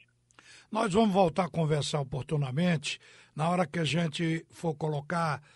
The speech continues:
passando a limpo praticamente o débito dos clubes. Mas o esclarecimento foi importante pra torcida do Náutico.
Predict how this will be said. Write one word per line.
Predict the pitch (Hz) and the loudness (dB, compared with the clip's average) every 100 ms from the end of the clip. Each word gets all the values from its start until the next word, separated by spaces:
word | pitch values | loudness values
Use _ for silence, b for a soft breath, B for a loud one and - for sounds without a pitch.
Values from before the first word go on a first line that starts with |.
| b _ | b _
passando | 156 147 180 165 | 0 0 0 0
a | 156 | 0
limpo | 151 175 147 143 | 0 0 -2 -6
praticamente | 165 165 - 143 151 156 160 | -2 -2 -2 -4 -4 -4 -6
o | |
débito | 123 156 147 160 | -2 -4 -2 -6
dos | 143 156 | -4 -6
clubes. | - 151 151 131 92 - B B B | -6 -4 -4 -4 -8 -12 B B B
Mas | - 214 233 226 196 - - | 2 4 4 2 0 -2 -2
o | 214 | -2
esclarecimento | - 208 196 160 202 180 196 | 0 2 2 2 0 0 0
foi | 180 | 0
importante | 196 147 170 127 180 185 - | 0 0 -2 0 0 0 0
pra | 165 | -4
torcida | 147 165 135 165 165 | -2 -2 -2 -2 -2
do | 151 156 | 0 2
Náutico. | 170 196 - 202 | 2 0 2 2